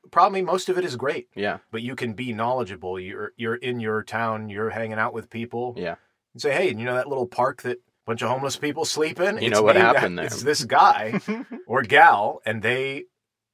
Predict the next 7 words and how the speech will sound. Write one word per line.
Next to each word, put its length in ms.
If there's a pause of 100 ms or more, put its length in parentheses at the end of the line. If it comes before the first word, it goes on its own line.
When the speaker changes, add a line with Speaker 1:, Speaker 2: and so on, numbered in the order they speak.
(240)
Speaker 1:
made 360
that 240
thing. 180 (880)
Number 200
four. 340 (320)
Hippopocracy. 960
Hippopotocracy. 1120